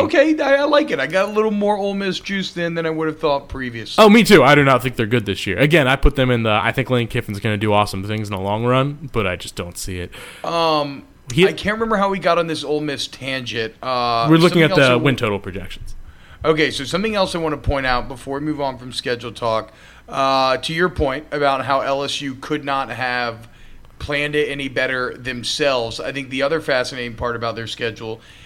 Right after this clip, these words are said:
Speaker 1: is that in the year of the pandemic, where home crowds will not be max capacity, or at least I don't expect they will, right? Like,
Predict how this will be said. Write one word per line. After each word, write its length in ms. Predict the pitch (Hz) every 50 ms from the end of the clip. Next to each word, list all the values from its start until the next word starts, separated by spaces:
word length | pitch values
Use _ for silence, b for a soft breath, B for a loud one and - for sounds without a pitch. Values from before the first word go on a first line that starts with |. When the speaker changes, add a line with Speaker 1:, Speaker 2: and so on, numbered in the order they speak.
| B B B
Speaker 1:
is 140 | B 135 123
that 320 | 135 143 135 139 139 -
in 180 | 147 147 156 160
the 80 | 160
year 520 | 160 165 160 151 147 156 160 180 185 190 190
of 260 | - - 151 160 151
the 80 | 156 156
pandemic, 840 | - - 156 151 143 135 123 147 160 151 113 104 - - - - - - - -
where 720 | - - 131 131 135 135 131 127 127 127 123 120 120 117 117 b b b b b b b b
home 340 | b - 143 156 165 175 156
crowds 520 | - - 156 147 143 143 135 139 131 -
will 160 | 139 143 135
not 360 | 131 127 127 135 143 131 139
be 160 | 131 143 139 135
max 380 | 131 131 127 123 123 120 -
capacity, 720 | - 123 110 - 120 117 113 110 - - 110 110 110 135
or 120 | 180 220 233
at 60 | 220
least 180 | 202 190 -
I 40 | 175
don't 100 | 151 131
expect 400 | 113 104 - - - 127 120 120
they 80 | - 113
will, 240 | 104 104 104 104 104
right? 260 | 107 107 113 147 156
Like, 360 | 147 131 120 110 98 - -